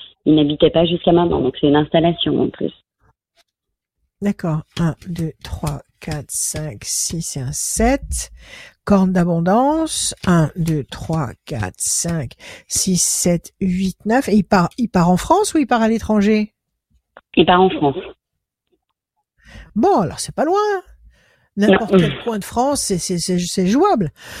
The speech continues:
Speaker 1: Ah oui, non, c'est pas
Speaker 2: Un,
Speaker 1: loin.
Speaker 2: deux, trois, quatre et un cinq. Situation conflictuelle. Vous êtes en conflit avec lui ?
Speaker 1: Pas du tout.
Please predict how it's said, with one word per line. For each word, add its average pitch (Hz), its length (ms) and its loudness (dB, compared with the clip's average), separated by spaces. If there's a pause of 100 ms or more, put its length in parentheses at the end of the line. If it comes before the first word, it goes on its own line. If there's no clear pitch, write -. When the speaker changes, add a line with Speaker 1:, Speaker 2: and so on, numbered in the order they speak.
(160)
Speaker 1:
Ah 208 60 0 (260)
oui, 277 140 6
non, 170 200 2
c'est - 100 2
pas 165 80 4
Speaker 2:
Un, 196 40 4
Speaker 1:
loin. - 180 -4
Speaker 2:
deux, 180 280 -12
trois, 180 320 -12 (400)
quatre 180 260 -10
et 190 60 -8
un 185 60 -4
cinq. 294 560 -8 (680)
Situation 277 580 0
conflictuelle. 214 1200 0 (200)
Vous 226 60 0
êtes 208 100 0
en 208 60 0
conflit 208 340 -2
avec 381 200 0
lui ? 381 80 2 (880)
Speaker 1:
Pas 262 140 6
du 311 160 4
tout. - 240 -4